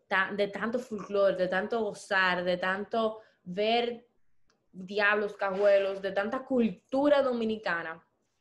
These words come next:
Cervecería Presidente se ha adentrado a esto y le ha dado este espacio a las personas,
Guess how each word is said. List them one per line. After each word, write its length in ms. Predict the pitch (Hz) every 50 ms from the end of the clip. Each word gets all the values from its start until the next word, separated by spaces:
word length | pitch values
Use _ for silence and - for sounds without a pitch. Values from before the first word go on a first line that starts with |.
| _ _ - _ _
Cervecería 500 | _ - 214 214 214 208 214 208 220 220
Presidente 680 | 247 254 254 262 254 247 247 247 240 240 240 233 - - -
se 160 | - - 226
ha 100 | 220 240
adentrado 520 | 262 269 254 226 220 208 190 185 185 190 190
a 140 | 185 180
esto 440 | 180 175 170 - - - 185 185 185 - _ _ _
y 100 | - 208
le 100 | 208 214
ha 40 | 214
dado 220 | 220 220 226 226
este 180 | 220 214 - 214
espacio 360 | 208 - - 185 185 190 190
a 20 | 180
las 160 | 180 180 -
personas, 640 | - 185 185 - - 175 160 160 165 170 170 -